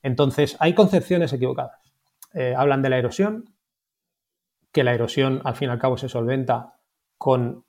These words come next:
un mantenimiento de trails, una política de conservación de los trails, con dinero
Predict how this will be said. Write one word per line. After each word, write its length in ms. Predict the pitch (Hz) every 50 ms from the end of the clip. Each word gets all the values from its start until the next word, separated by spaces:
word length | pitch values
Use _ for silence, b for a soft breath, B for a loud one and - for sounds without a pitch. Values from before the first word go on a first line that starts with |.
| _
un 120 | _ 156 139
mantenimiento 580 | 131 131 123 123 127 123 120 127 127 120 123
de 100 | 120 113
trails, 640 | 110 113 151 160 170 170 175 180 175 - - - _ _ -
una 200 | - 123 117 117
política 480 | 117 117 117 117 123 120 123 117 120
de 120 | 117 120 123
conservación 500 | 123 117 - 135 123 123 120 - 131 120
de 80 | 120
los 120 | 117 - -
trails, 520 | - 135 143 143 147 147 147 143 - _ _ _ _ _ _ _ _ _ _
con 240 | - 127 120 117
dinero 360 | 113 117 117 127 139 147 190